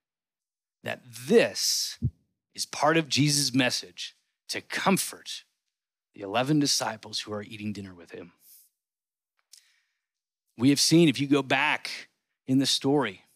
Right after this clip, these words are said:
in this conversation over one meal, how many times it has been mentioned that the disciples are troubled in their spirit. They are freaking out.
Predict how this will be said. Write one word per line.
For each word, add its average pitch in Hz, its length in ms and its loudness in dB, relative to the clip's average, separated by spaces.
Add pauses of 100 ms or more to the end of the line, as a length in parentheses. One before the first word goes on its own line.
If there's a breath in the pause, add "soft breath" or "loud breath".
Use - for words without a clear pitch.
(160)
in 117 100 0
this 139 140 2
conversation 170 920 2
over 120 220 0
one 151 340 4
meal, 160 400 6 (640)
how 185 260 0
many 214 320 6
times 151 840 0 (840)
it 127 80 0
has 135 120 2
been 139 180 6
mentioned 139 340 4
that 117 120 -2
the 123 60 -6
disciples 139 680 0
are 143 200 0
troubled 151 640 2
in 135 140 4
their 127 120 2
spirit. 113 520 -6 (720)
They 156 200 4
are 147 160 4
freaking 156 600 -2
out. 123 540 -6